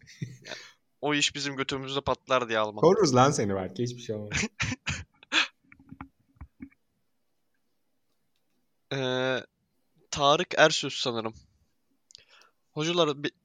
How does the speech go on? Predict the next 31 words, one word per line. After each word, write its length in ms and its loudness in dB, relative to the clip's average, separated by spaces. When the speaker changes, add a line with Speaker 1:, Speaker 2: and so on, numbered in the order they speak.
Speaker 1:
selamlar. 560 0
Benim 160 -6
sorum 340 -10
duşta 340 -2
veya 120 2
gerçek 380 0
hayatınızı 460 -4
kendi 280 -6
kendinize 400 -6
konuşur 360 -8
musunuz? 340 -10
Ben 120 -4
her 120 -2
gün 200 -8
duşta 280 -10
bir 100 -6
saat 360 -4
evde 300 0
kendi 280 -4
kendime 320 -4
konuşuyorum. 520 -8
Gün 220 -8
içinde 460 -4
iki 200 -10
üç 160 -8
saat 200 0
konuşuyorum." 480 -8
Speaker 2:
Ne 180 0
anlatıyorsun 580 2
hacı 220 -6
kendine? 440 -6